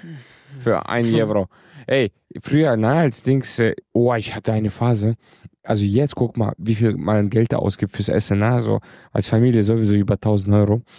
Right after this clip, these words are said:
Speaker 1: Aber ich hatte eine Phase, wo ich Abitur gemacht habe in Berlin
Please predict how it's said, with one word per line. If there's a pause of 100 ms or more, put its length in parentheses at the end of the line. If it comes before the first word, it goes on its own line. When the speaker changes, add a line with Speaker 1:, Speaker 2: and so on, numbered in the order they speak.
(120)
Speaker 1:
Aber (580)
ich
hatte
eine
Phase,
wo
ich
Abitur
gemacht
habe
in
Berlin